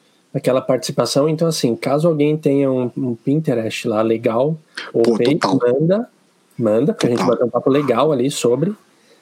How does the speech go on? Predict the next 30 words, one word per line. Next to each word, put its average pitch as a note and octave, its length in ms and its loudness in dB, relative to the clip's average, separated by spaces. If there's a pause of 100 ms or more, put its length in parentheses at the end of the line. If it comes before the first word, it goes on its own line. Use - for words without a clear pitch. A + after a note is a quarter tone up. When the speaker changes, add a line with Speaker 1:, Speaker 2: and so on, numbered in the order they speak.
(160)
Speaker 2:
Boa. F2+ 360 -4
Speaker 1:
Né? B2+ 260 -8 (320)
E B2+ 640 2
Speaker 2:
Sa-, - 140 2
Speaker 1:
caso C#3 260 0
Speaker 2:
Toca, C#3 320 2
Speaker 1:
também - 260 -2
Speaker 2:
Toca, C3 360 0
olha D3+ 160 2
só D3 140 0
a C#3+ 40 2
ideia C3+ 240 2
que, B2+ 320 0
que B2 140 0
eu A#2 100 0
quero A#2+ 160 0
complementar A#2 460 -2
com - 60 -6
essa A#2 120 -4
tua A2 180 -4
aí. F2 140 -8 (320)
Speaker 1:
Manda. A2 400 0
Speaker 2:
Que - 80 -4
que G#2 80 -8
tu, - 180 0
vê A#2+ 140 0
o C3 60 0
que - 80 -12
tu B2 100 0
acha. - 300 -6